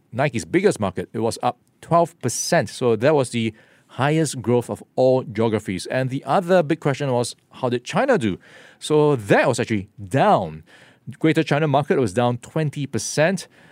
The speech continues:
So this was, um, in focus because China has been one of the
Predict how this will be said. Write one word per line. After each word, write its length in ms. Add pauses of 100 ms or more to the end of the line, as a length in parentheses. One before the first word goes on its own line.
So 400
this 280
was, 440
um, 240
in 160
focus 460
because 760
China 240
has 160
been 300
one 140
of 80
the 360